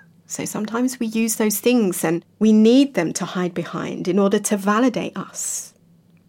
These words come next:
to give us or others some kind of meaning, to define something about who we are to bolster an identity, to armor us with authority or somehow make sense of this weird and amazing experience that is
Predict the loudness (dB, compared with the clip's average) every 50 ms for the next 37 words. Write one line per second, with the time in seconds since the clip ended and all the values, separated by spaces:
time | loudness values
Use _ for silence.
0 | _ _ _ -6 -4 0 2 2 2 4 2 2 2 0 0 0 0 0 -2 -2
1 | 0 0 0 0 0 0 0 0 0 0 0 0 0 -2 -2 -2 -2 -2 -2 -2
2 | -4 -6 -4 -2 0 2 2 4 2 2 2 0 -2 -4 -8 _ _ _ _ _
3 | _ _ _ _ _ -6 -2 0 0 0 0 2 2 2 4 4 4 4 2 2
4 | 2 2 0 -2 -2 0 0 2 2 2 0 0 -2 -2 -4 -4 -4 -4 -4 -2
5 | -2 0 0 0 0 0 0 0 -2 -2 -6 -10 _ _ _ _ _ _ _ _
6 | _ _ _ _ _ _ _ _ -6 -4 -2 0 0 0 0 0 0 -2 0 0
7 | 0 0 0 0 0 2 2 2 2 0 -2 -6 -10 -10 -12 -12 -14 -16 _ _
8 | _ _ _ _ _ _ _ _ _ _ -12 -10 -10 -6 -2 0 0 2 2 2
9 | 0 0 0 -2 -2 -4 -4 -2 -2 -2 -2 -2 -4 -4 -6 -6 -6 -6 -4 -2
10 | 0 0 0 -2 -4 -4 -2 -2 -2 -4 -6 -8 -10 -14 -10 -6 -4 -2 2 2
11 | 2 2 2 2 2 2 2 2 0 0 -2 -2 0 0 0 -2 -2 -4 -6 -8
12 | -6 -4 -6 -6 -6 -6 -6 -2 0 0 0 0 0 -2 -2 -2 -2 -2 0 0
13 | 0 0 0 0 0 0 -2 -2 -4 -6 -4 -2 -2 -2 0 0 -2 -2 -4 -4
14 | -6 -6 -6 -4 -4 -4 -4 -4 -4 -6 -6 -10